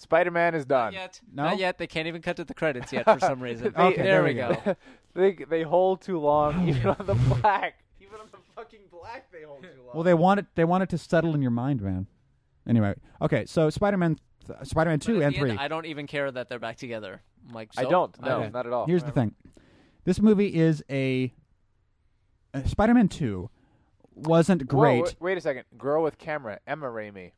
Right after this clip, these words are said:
Speaker 2: Yep.
Speaker 1: All right. Boys at the Final Battle, Lorna Raimi and somebody else
Speaker 2: Oh, no,
Speaker 1: Raimi.
Speaker 2: you could tell. You
Speaker 1: Yeah.
Speaker 2: could tell the,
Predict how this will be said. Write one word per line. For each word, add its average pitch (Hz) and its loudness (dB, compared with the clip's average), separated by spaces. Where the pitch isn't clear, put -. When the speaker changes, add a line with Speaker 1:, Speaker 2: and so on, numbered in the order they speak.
Speaker 2:
Yep. 147 -20
Speaker 1:
All 110 -8
right. 104 -6
Boys 180 0
at 180 -12
the 175 -14
Final 180 -4
Battle, 156 0
Lorna 139 -4
Raimi 156 -6
and 127 -14
somebody 127 -8
else 131 0
Speaker 2:
Oh, 180 -8
no, 185 -4
Speaker 1:
Raimi. 98 -10
Speaker 2:
you 175 -8
could 214 -12
tell. 147 -6
You 147 -12
Speaker 1:
Yeah. 190 -6
Speaker 2:
could 190 -8
tell 185 -6
the, 165 -8